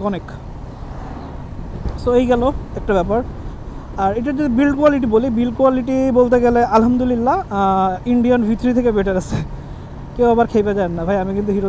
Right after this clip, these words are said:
দালালি করতেছি না, ইন্ডিয়ান ভি থ্রি থেকে মোটামুটি ভালো আছে। কিন্তু পেইন্ট কোয়ালিটি নিয়ে আমি একটু কনফিউশনে আছি। এখন নতুন বাইকে বলা যাচ্ছে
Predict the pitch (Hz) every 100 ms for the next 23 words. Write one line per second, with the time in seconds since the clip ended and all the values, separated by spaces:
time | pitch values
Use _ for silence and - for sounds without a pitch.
0 | 185 202 226 208 - 175 180 151 151 -
1 | - - - 247 269 277 240 240 233 240
2 | 220 220 214 202 190 190 175 - - -
3 | - - - 277 254 285 294 311 302 311
4 | 311 311 302 302 277 285 247 - 349 339
5 | 285 254 254 254 214 190 269 285 285 202
6 | 226 233 240 254 247 254 226 240 220 208